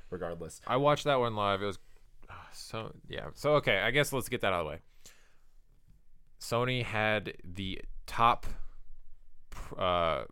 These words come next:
Speaker 2: presentation.
Speaker 1: I will agree
Speaker 2: I
Speaker 1: with
Speaker 2: will
Speaker 1: that.
Speaker 2: say that. Presentation. They are definitely the top.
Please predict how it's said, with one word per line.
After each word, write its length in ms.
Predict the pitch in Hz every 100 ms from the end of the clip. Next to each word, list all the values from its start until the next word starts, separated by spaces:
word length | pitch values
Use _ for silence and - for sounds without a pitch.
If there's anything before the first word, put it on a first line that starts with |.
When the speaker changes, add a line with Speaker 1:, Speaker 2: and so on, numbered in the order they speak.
| -
Speaker 2:
presentation. 920 | - 110 90 87 - 90 - - - 104
Speaker 1:
I 140 | 110
will 160 | 113 107
agree 140 | 101
Speaker 2:
I 120 | 107
Speaker 1:
with 60 | 117
Speaker 2:
will 60 | 107
Speaker 1:
that. 40 |
Speaker 2:
say 180 | 113 98
that. 300 | 82 - -
Presentation. 1040 | - 113 101 98 85 - 95 - - - 85
They 140 | 82
are 100 | 80
definitely 360 | 80 76 - 82
the 80 | -
top. 260 | - -